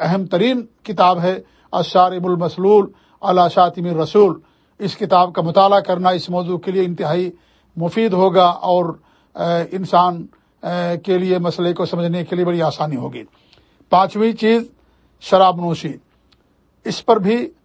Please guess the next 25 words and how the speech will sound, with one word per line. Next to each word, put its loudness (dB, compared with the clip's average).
اے، 2
سزا 4
رکھی -2
گئی -2
ہے، -10
اور 2
علماء 4
کا -6
اتفاق 0
اس -4
بات 2
پر 2
کہ -6
شراب 4
نوشی -6
پر 0
کوڑے 0
ہیں۔ -6
صحیح -4
مسلم -6
کے -6
اندر 0
ہے 0
کہ -14
اللہ 4